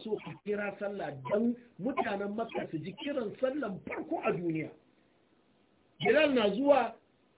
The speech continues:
ba zai iya hawa ba saboda tsawon Ka'aba. Ya kama, ya kama, ya kasa hawa.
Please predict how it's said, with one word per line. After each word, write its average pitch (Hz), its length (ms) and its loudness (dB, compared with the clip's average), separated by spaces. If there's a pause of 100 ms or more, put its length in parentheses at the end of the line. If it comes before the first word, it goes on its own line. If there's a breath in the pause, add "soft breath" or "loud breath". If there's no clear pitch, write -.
(100)
ba 202 160 -2
zai 277 240 4
iya 214 180 2
hawa 156 200 4
ba 160 120 4
saboda 190 300 2
tsawon 165 380 0
Ka'aba. 156 320 -4 (1700)
Ya 185 200 6
kama, 190 400 2
ya 175 140 4
kama, 185 320 0
ya 156 80 0
kasa 156 320 -4
hawa. 123 240 -8